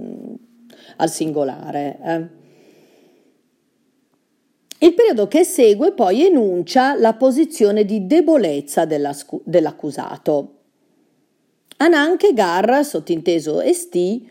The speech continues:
ton, apologumenon, can ex isu acroasse. Can, vi ricordo, è una crasi, eh.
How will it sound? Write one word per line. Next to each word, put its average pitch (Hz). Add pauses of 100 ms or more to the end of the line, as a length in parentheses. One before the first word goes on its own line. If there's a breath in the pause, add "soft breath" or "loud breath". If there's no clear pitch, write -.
(260 soft breath)
ton, 196 (460 loud breath)
apologumenon, 233 (200)
can 214 (220)
ex 202
isu 202
acroasse. 156
Can, 170
vi 147
ricordo, 151
è 139
una 139
crasi, 147
eh. 190